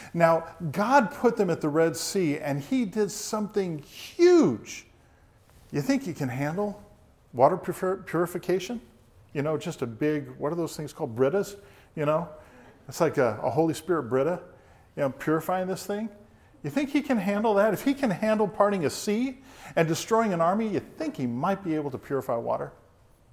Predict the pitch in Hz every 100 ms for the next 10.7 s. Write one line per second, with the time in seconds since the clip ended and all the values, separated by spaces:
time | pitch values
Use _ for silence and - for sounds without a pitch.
0 | _ _ 320 269 262 135 202 - _ _
1 | _ - - _ _ _ _ _ _ _
2 | _ _ _ 110 104 160 247 - - -
3 | - - 277 269 - - - 131 147 120
4 | 113 92 - - 160 175 170 135 151 135
5 | 117 104 87 - 104 - _ _ _ _
6 | - - - - 151 185 214 208 208 226
7 | 208 180 147 175 151 - - 285 127 92
8 | - - - _ _ - - - - _
9 | - - - - - - 190 196 226 247
10 | - - 120 - - 120 196